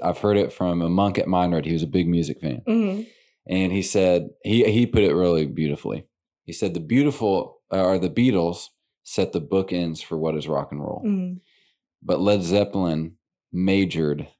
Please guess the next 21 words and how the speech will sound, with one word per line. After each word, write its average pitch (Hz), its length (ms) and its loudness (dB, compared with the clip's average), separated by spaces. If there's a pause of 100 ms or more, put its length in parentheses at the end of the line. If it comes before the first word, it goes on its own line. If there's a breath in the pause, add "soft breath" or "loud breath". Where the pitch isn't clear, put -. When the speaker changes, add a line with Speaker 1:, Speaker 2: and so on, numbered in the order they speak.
(100)
Speaker 1:
and, 85 220 -2
and 82 240 -2
took 92 400 -2
blues 92 420 0
rock 78 400 0
into 78 280 -4
a 76 40 -2
whole 85 240 -4
new 78 260 -4
level. 71 400 -4
Like, 82 160 -2
they 92 80 2
Speaker 2:
Absolutely. - 280 0
Speaker 1:
specialized 80 600 -2
and, 76 280 -6
and 78 280 -10
blew 82 220 0
up." 60 140 -6
And 76 140 -14
so - 280 -8
I'll 107 260 0